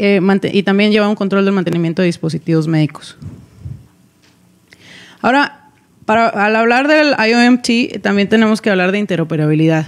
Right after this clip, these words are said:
¿Se gusta? Este, gracias. La interoperabilidad como tal, este, se refiere a la habilidad para que dos o más sistemas o componentes, eh, puedan intercambiar información y sea utilizada, eh,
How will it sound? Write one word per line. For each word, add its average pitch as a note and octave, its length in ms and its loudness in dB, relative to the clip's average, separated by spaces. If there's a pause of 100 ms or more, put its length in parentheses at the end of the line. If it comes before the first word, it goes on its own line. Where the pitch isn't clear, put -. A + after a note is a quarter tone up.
(580)
¿Se - 120 -8
gusta? F3 220 -6 (1800)
Este, G3 360 -2
gracias. F#3+ 400 -4 (300)
La A3 100 2
interoperabilidad A#3 800 4
como C4 220 4
tal, A3 400 -2
este, F#3+ 760 0
se - 140 -10
refiere A3 580 -2
a F#3+ 260 -2
la F3+ 100 0
habilidad F#3 480 -2
para G3 240 -2
que F3+ 140 -4
dos F#3+ 200 -4
o A3 40 -4
más G#3+ 160 -4
sistemas G#3+ 480 -6 (320)
o F#3+ 120 0
componentes, A#3 680 0 (260)
eh, F3+ 380 2
puedan G#3+ 220 4
intercambiar F#3 420 0
información A#3 720 2
y G#3+ 140 0
sea G3 440 0
utilizada, G3 720 -2 (380)
eh, D#3+ 560 0